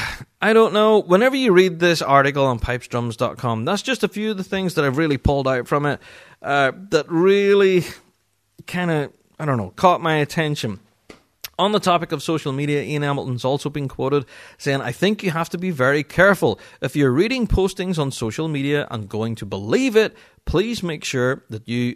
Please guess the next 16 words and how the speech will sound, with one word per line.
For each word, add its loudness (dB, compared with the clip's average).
respect -6
and -6
trust -4
the -4
person -4
posting -2
it. -6
Don't 0
just -8
accept -2
it -6
from -8
people -8
you -10
don't -4
know. 4